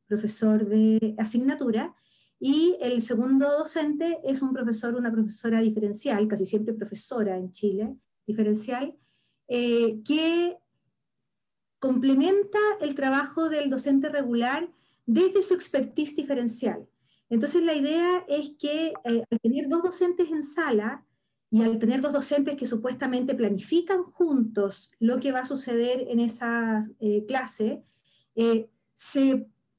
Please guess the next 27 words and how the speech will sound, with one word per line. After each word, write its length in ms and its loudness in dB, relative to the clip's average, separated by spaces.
produzca 640 0
un 160 4
aprendizaje 800 -2
que 80 -2
es 80 -2
posible 500 2
para 320 -2
toda 260 0
la 100 0
diversidad 600 -2
de 80 2
estudiantes 640 -6
que 80 -12
hay 160 0
ahí. 240 -4
Y 100 2
por 160 2
eso, 500 -2
eh, 320 0
es, 640 -2
eh, 260 4
muy 360 4
importante 720 0
en 140 0
términos 360 2
de 80 2
inclusión, 920 0